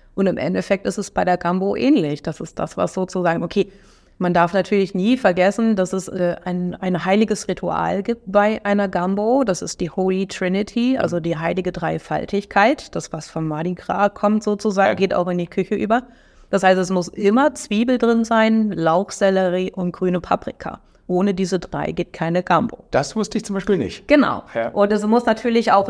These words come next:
Speaker 1: immer, ähm, die Roh muss natürlich, das ist die Mehlschwitze, die muss natürlich auch richtig intensiv und wirklich extrem lange gerührt werden,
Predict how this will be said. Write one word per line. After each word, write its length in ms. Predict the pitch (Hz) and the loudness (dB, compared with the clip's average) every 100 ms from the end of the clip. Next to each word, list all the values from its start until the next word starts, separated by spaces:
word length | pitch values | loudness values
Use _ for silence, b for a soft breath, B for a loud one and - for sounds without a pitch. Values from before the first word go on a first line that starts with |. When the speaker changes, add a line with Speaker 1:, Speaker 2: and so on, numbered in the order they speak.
| - | -2
Speaker 1:
immer, 520 | 208 220 262 277 - | 0 2 2 2 2
ähm, 400 | 226 226 226 220 | 4 4 4 2
die 120 | 185 185 | 0 0
Roh 440 | 175 180 220 294 | -2 -2 0 2
muss 220 | 240 220 | 2 2
natürlich, 640 | 208 202 208 196 196 - - | -2 -2 0 2 2 0 -4
das 160 | 175 | -2
ist 160 | 175 165 | -2 -4
die 60 | 175 | -2
Mehlschwitze, 1000 | 170 170 175 196 220 - 240 - 277 262 | 0 0 2 2 0 0 -2 0 -2 -2
die 80 | 196 | -2
muss 180 | 180 180 | -4 -4
natürlich 460 | 175 - 185 175 - | -6 -4 -4 -4 -6
auch 180 | 170 - - | -10 -8 -2
richtig 640 | 190 - 226 220 220 - | -2 0 2 2 0 -2
intensiv 800 | 202 196 196 180 170 208 233 220 | 0 0 0 -2 -2 -2 -2 -2
und 340 | 208 190 190 - _ _ _ - | -2 -2 -2 -8 _ _ _ -8
wirklich 560 | 180 220 240 185 - - | 2 4 4 0 -6 -6
extrem 720 | 185 - - - 202 214 226 | -4 -4 -10 -4 2 4 4
lange 340 | 202 185 190 202 | 4 4 2 0
gerührt 480 | 185 185 185 226 208 | 0 -2 -2 -2 0
werden, 320 | 214 220 | 0 0